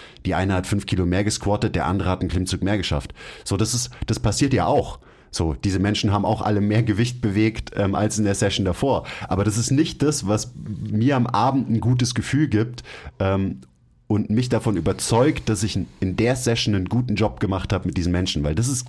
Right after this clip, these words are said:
given. So, wenn du das nicht kannst als Trainer, so, dann hast du halt die Grundschule nicht irgendwie übersprungen. Ähm, aber, und das ist so, das ist ja auch das, was du gerade angesprochen hast,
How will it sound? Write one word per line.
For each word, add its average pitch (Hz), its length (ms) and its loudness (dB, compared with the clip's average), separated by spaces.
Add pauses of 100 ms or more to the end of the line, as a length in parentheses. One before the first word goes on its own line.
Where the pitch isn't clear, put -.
(120)
given. 90 500 2
So, - 140 -6
wenn 85 100 0
du 95 80 0
das 123 160 0
nicht - 240 -2
kannst 120 540 0 (340)
als 95 240 -2
Trainer, 107 480 2 (320)
so, - 180 -2
dann 90 200 2
hast 95 180 -2
du 98 60 0
halt 87 280 -2 (640)
die 101 80 -2
Grundschule 95 600 2
nicht 80 240 -2 (280)
irgendwie 76 480 0 (100)
übersprungen. 73 680 -2 (680)
Ähm, 69 400 0 (260)
aber, 90 360 0 (1080)
und 95 160 -4 (380)
das 117 180 0
ist 117 120 -2
so, 110 400 0 (300)
das 104 140 -2
ist 101 120 -4
ja 113 80 2
auch 101 80 0
das, 120 240 0 (160)
was 104 200 -2
du 104 100 -2
gerade 104 260 0
angesprochen 87 560 -2
hast, 65 240 -6